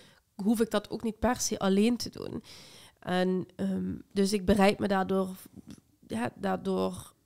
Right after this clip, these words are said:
door te voelen van, oké, wat wil het grotere geheel? Hoe voel ik mezelf, hè? Dus waar zit ik in mijn eigen lijf? En als ik bijvoorbeeld me gespannen voel, dan zal ik zorgen dat ik nog even ga wandelen. Of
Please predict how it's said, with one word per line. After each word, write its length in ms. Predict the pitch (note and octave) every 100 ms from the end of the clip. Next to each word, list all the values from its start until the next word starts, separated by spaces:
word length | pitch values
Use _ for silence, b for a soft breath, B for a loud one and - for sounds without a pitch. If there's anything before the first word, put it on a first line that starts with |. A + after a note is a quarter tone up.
| _ -
door 200 | F#3+ F#3
te 140 | A3
voelen 320 | F#3+ B3 A3
van, 180 | F#3+ F#3+
oké, 260 | G3 G3 F#3
wat 280 | F#3+ G3 -
wil 160 | G3
het 120 | G3 -
grotere 520 | - A3 - - A#3+
geheel? 600 | B3+ A#3+ A#3 C4 D#4+ F#4+ B B B B
Hoe 200 | A3 A#3
voel 260 | F3 G#3+
ik 260 | A3 - -
mezelf, 580 | G3 F3 G3+ E4 F4+ -
hè? 200 | B3 E4+
Dus 220 | A3 G#3
waar 200 | G3+ F#3+
zit 200 | G3+ F#3+
ik 240 | - C4+ D4
in 140 | C#4+
mijn 120 | C#4+
eigen 320 | - C4 B3+
lijf? 400 | A3 A3+ D4 E4+
En 180 | A3+ F#3+ B B B B
als 240 | G3 F#3
ik 120 | G3
bijvoorbeeld 380 | - F#3 F#3+ G3
me 140 | G3 G3+
gespannen 540 | G#3 - G3+ G3+ G3
voel, 320 | F#3+ F#3+ F#3+
dan 200 | F#3+ F#3
zal 220 | F#3+ F#3+
ik 100 | F#3+
zorgen 420 | - G3 F#3+ F#3+ F#3+
dat 120 | F#3+
ik 100 | G3
nog 120 | G3+
even 280 | G#3 G#3 G#3
ga 200 | A#3 G#3+
wandelen. 800 | G3+ G3+ G3+ G3 F#3+ F#3+ G3 -
Of 200 | G3+